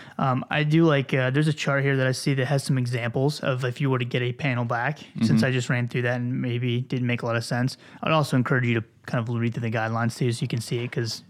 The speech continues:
Speaker 1: it's still confusing, I'm sure. Um, but they give some examples. So if, if someone, let's say, um, is immune due to infection, so they, they were infected, but it cleared,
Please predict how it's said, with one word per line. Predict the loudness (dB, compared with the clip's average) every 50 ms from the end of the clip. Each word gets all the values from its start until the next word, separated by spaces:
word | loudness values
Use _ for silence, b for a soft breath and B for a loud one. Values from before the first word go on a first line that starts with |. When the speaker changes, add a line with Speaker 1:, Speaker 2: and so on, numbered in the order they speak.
| -20
Speaker 1:
it's | _ -18 -12
still | -8 -8 -8
confusing, | -4 -4 -6 -4 -2 -2 -2 0 0
I'm | -2 -2
sure. | -2 0 2 2 2 0 B B B B B B B B B
Um, | 0 2 2 2 2 0 -2 -2 -2
but | 0 2
they | 2 4
give | 4 4 4
some | 4 4 4
examples. | 4 4 4 2 2 2 2 0 0 2
So | 2 2 2 2 2
if, | 0
if | 0 -4 -4 -4 0
someone, | 2 4 4 6 6 6
let's | 4 2 0 0
say, | 0 2 2 4 2 0 -2 B B B B B B B -4
um, | -2 0 0 2 0 0 -2 -2 -4 -6 _ _ -20 _ _ _ _ _ -20 _ _ -20 _ -20 _ -20 -12 -4
is | 0 0 2 2 2 2 0 0
immune | -2 0 2 4 4 6 6 8 8 8 6 4 4 2 -2 0
due | 2 0 0
to | 0 0 0
infection, | -2 -2 -2 0 -2 -2 -2 -2 -4 -4
so | -2 0 2
they, | 2 2 2 2
they | 2 0 0 2 0 -2 -2 0
were | 2 4 6
infected, | 6 6 4 4 2 4 4 2 4 4
but | 2
it | -2 -4 -6
cleared, | -2 2 2 4 4 4 4 2 0